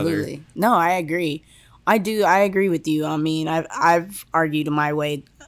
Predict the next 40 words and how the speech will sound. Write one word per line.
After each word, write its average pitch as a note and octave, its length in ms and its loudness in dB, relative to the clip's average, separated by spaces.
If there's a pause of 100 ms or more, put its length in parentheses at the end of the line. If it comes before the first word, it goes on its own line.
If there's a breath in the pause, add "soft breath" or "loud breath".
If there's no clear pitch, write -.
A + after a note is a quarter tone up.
(100)
you E3 140 -2
know, C#3 220 -4
about D3+ 340 0
that D3+ 180 -4
too, D#3 280 -2
just D3+ 180 -8
with D3 180 -10
institutions C#3+ 800 -6
that C#3 160 -6
are C3+ 220 -8
not, C3+ 520 -8 (600 soft breath)
like, D3+ 100 -4
I D3+ 80 -2
feel E3 160 0
like C#3+ 160 -4
they D3+ 140 -2
should D3 240 -2
incorporate C3+ 560 -8
that, C3 240 -8
where C#3 160 -4
a C#3 60 -6
lot C#3 180 -6
of C3+ 80 -10
the, C3+ 240 -8
a - 20 -14
lot D3 160 -2
of D3 60 -6
the C#3+ 80 -4
students C#3 400 -6
could D#3+ 380 -6
just - 320 -6 (440)
do E3 140 2
it D#3+ 140 0
yourself D3 360 -4
type - 260 -10
thing. - 320 -14 (680 loud breath)
Um, C3 720 -4
D D3+ 160 -2
I C#3 460 -2
Ys, - 180 -4